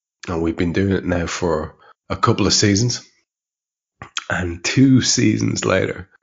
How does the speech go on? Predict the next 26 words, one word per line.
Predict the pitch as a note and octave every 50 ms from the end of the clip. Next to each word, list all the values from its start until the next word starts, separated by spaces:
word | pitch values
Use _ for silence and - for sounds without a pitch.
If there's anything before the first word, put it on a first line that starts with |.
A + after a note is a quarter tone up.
| - - - - - - -
we | - F#2+
culminate | F2+ - - A2 G#2 G#2 G#2 G2+ F#2 F2+ F2 F2
in | F2 F2+
this | F2+ E2+ E2 -
moment, | G2+ F2+ F2 F#2 F#2 F#2 F#2 F#2 - - B2+ B2+ - -
which | A2 G2 F#2 F#2 -
is | G#2+ - _ _ _ _ _ _ _ _ _ _ _ _ _ _ _ -
one | - G2 F#2
of | F2+
the | E2+
happiest | D#2+ F#2 G2 F#2 A2 F#2+ E2+ -
moments | G#2 F#2 F2+ F2+ E2+ -
of | F#2 F2
my | E2+ F2 F2
fucking | - - - - - G2 F#2+ - - E2+ E2+ E2+
adult | E2+ E2+ E2 E2 E2 E2+
life. | E2+ E2 D#2+ D#2+ E2 E2 - - - - _ _ _ _ _ _ _ _ _ _ _ _ _ _ -
Uh, | - F2+ F2 E2+ E2+ E2+ D#2+ D#2+ D#2+ - - -
and | - - F2 F2 E2+ E2
the | E2+ E2
highlight | - - - - G2 G#2 G#2 G2 E2+ D#2 - - - - - - _ _ _ -
of | - F2 E2 - - F#2+
whatever | F#2 F2 E2+ E2+ E2+ E2+
this, | D2+ E2 E2 D#2+ - - - - - - - - _ _ _ _ _ _ _ _ _ _ _ _ _ _ _ -
uh, | - - - - -
nascent | F2+ F2+ F2+ F2+ F#2 F2 E2+ - - F2 D#2 D#2 - - - - -